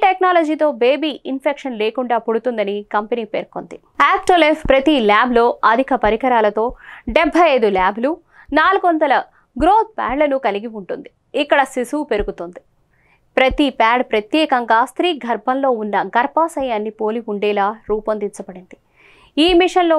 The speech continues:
బిడ్డకు కూడా తల్లి పిండం లాంటి అనుభవం ఉంటుందని కంపెనీ తెలిపింది. గ్రోత్ ప్యాడ్లు మిషన్కు అమర్చిన బ్రూడర్లు శిశువు యొక్క ముఖ్యమైన కదలికలను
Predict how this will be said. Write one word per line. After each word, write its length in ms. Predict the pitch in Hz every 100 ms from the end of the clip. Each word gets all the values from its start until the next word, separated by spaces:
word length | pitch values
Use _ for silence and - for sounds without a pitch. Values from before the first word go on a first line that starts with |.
| 262
బిడ్డకు 320 | 262 294 294 269
కూడా 180 | 254 233 240
తల్లి 240 | 226 233 240
పిండం 260 | 226 220 214
లాంటి 220 | 208 214 - -
అనుభవం 340 | 214 233 269 240
ఉంటుందని 420 | 214 226 233 202 - _ -
కంపెనీ 300 | 208 202 240 220
తెలిపింది. 340 | 196 - - - - - - - 233 208
గ్రోత్ 300 | 330 466 480
ప్యాడ్లు 280 | 349 294 285 294 226
మిషన్కు 400 | 226 - 339 311 247
అమర్చిన 360 | 240 247 262 226 233 262 247 214 190
బ్రూడర్లు 460 | 220 240 226 226 330 - - - -
శిశువు 340 | - 466 523 494 339
యొక్క 180 | 302 294 269
ముఖ్యమైన 480 | 302 - 349 330 277 233 -
కదలికలను 580 | 240 330 349 285 247